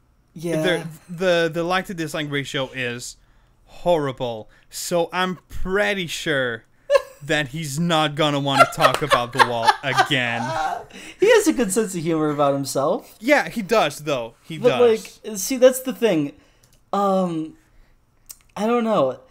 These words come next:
Speaker 1: 'Cause, like, with, with, with Nostalgia Critic, obviously that's who we're talking about if no one knows who Doug Walker is.
Speaker 2: Yeah.
Speaker 1: Uh, but, uh, with him, I can defend most of the videos he's done.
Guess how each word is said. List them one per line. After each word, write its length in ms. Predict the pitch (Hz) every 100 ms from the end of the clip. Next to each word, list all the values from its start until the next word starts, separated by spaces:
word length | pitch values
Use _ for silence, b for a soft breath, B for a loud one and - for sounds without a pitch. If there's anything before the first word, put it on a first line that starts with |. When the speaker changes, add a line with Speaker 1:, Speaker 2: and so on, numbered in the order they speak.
| b b _
Speaker 1:
'Cause, 180 | - 220
like, 320 | 226 196 - _ _ _ _ _ _
with, 500 | 226 185 214 - - _ _ _ _
with, 400 | 269 220 185 160 - 220
with 160 | 202
Nostalgia 520 | 196 220 185 247 220 196
Critic, 380 | - 156 143
obviously 360 | 165 151 143 143
that's 180 | 135 135
who 80 | 135
we're 80 | 123
talking 320 | 123 117 120
about 160 | 113
if 80 | 113
no 120 | 135
one 120 | 127 117
knows 160 | 117
who 80 | 117
Doug 240 | 120 110
Walker 340 | 110 104 107 104
is. 220 | 98 - _ 185
Speaker 2:
Yeah. 280 | 156 123 120 131
Speaker 1:
Uh, 360 | 131 123 113 -
but, 440 | 147 135 127 123 _ b b b -
uh, 200 | 147 143
with 160 | 139 143
him, 540 | 143 226 214 190 185 - _ _ _ _ _ _ _ -
I 160 | 214 262
can 260 | 285 320 180
defend 760 | 185 - 139 123 147 156 - -
most 320 | 143 151 -
of 100 | 143
the 80 | 139
videos 280 | 139 135 135
he's 160 | 127
done. 360 | 120 117 120